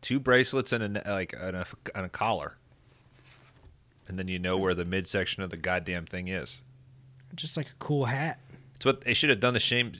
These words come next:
Speaker 1: they should have done that to Bacon. Like, that could have been a whole other, like,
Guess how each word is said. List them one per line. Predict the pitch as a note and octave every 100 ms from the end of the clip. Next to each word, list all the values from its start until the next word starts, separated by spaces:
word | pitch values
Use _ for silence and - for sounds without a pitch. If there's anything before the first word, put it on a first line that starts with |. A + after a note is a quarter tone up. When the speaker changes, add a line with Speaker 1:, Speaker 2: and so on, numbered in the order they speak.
| -
Speaker 1:
they | A#2
should | - D#3+
have | F#2
done | A2
that | A2+ G#2
to | E2+
Bacon. | E2 A2 - - - - - _ _ - - - _ _ -
Like, | F#2
that | G#2+
could | A2 A2+
have |
been | G2+
a | G2
whole | G2 G2
other, | F2+ F2+
like, | F2+ E2+ D#2